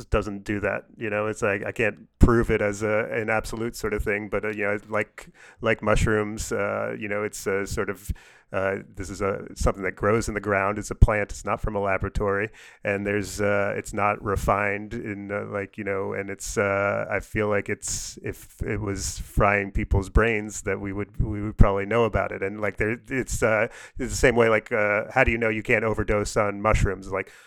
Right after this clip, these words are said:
okay, I mean, I guess maybe it's possible, but it seems like from the m-, mountain of anecdotal evidence that we have that that's not something that happens.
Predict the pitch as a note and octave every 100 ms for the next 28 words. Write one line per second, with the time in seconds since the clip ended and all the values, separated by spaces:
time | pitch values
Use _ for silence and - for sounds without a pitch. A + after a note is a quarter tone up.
0 | _ _ _ A#2 - G2+ F#2+ F#2+ F#2 A2
1 | - G#2 G#2 G2 - G#2+ A#2+ A2 F#2 F2+
2 | G2 F#2+ - B2 C3+ G#2 G2+ G2 G2+ -
3 | - G#2 G2 F#2+ G2 G2 G#2+ A#2+ A2+ A#2
4 | G#2 - B2 G#2 G#2+ G#2 F#2 G#2 F#2 -
5 | A2+ F#2+ G2 - G#2 - G#2 G2+ G2 F#2
6 | F2+ G#2 F#2+ - G2 - G2+ F#2 G2+ G2+
7 | F#2+ - - -